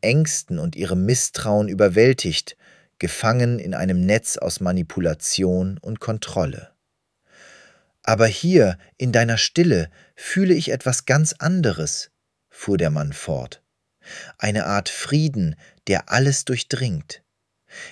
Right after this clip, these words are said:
Es ist, als ob die Natur uns einen Weg weist, wie wir dem entkommen können." "Das Waldbaden", sagte der Wald, "ist eine alte Praxis, die den Menschen hilft, sich zu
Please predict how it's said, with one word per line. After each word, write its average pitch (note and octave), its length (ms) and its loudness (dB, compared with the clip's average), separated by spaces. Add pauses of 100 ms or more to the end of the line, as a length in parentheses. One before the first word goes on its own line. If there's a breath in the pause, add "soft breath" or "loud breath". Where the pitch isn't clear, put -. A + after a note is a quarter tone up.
Es A2 160 0
ist, - 360 0 (220 loud breath)
als B2+ 180 0
ob C#3+ 120 0
die D3 100 2
Natur F3 600 4
uns D#3 180 -2
einen C3 400 0
Weg D#3+ 300 4
weist, F2 420 0 (240 loud breath)
wie G#2 180 0
wir G2 120 4
dem A2 340 2
entkommen A2+ 580 -2
können." C2 440 -8 (1200 soft breath)
"Das F#2 300 4
Waldbaden", D2+ 840 2 (320)
sagte E2 400 -2
der D#2 180 -2
Wald, D#2+ 400 -4 (500)
"ist A#2 220 -2
eine A2 300 -4
alte C3 320 4
Praxis, - 760 -4 (300 loud breath)
die G2 80 -4
den F2 180 0
Menschen G2 380 -2
hilft, A2+ 540 -2
sich - 220 -6
zu - 160 -6